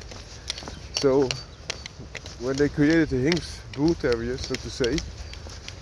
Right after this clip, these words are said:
so the original English Bull Terrier, they told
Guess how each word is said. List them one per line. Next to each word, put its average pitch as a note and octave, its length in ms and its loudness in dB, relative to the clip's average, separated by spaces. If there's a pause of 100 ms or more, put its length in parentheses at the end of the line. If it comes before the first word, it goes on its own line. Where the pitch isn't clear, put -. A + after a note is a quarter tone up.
(340)
so A2 160 2
the G#2+ 340 4
original C#3 380 2
English C#3 320 2
Bull D3+ 160 4
Terrier, B2+ 500 2 (220)
they B2 140 0
told F#3+ 420 4